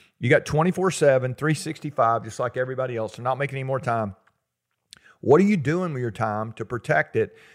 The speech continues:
to increase your capacity, to be able to have more influence, to leverage more of that? What, what are you doing with your time? You have time. Are you thinking about your time as,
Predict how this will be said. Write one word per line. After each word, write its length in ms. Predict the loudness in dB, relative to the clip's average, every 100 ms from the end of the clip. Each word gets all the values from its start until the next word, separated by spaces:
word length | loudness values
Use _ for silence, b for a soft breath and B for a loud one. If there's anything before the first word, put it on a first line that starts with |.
| b
to 140 | -4 -2
increase 440 | -2 2 2 2
your 80 | -4
capacity, 760 | -4 0 2 2 0 -4 -6
to 100 | -6
be 100 | 0
able 200 | 2 2
to 280 | -2 -4 -4 -6 b b b b
have 280 | 0 4 4
more 500 | 2 0 2 2 -2
influence, 640 | -4 -4 -4 -4 -2 -4 -4
to 100 | 0
leverage 400 | 2 2 0 -4
more 200 | -2 0
of 100 | 2
that? 320 | 4 4 2
What, 220 | 2 2
what 120 | 2
are 80 | 0
you 120 | 2
doing 200 | 0 0
with 60 | -2
your 100 | -2
time? 260 | 0 0 0
You 140 | 0
have 300 | 4 4 4
time. 380 | 0 -2 -2 -2
Are 100 | -2
you 120 | -4
thinking 380 | -6 -6 -2 0
about 220 | 2 2
your 100 | -2
time 500 | -6 -4 -2 -4 -4
as, 220 | -6 -6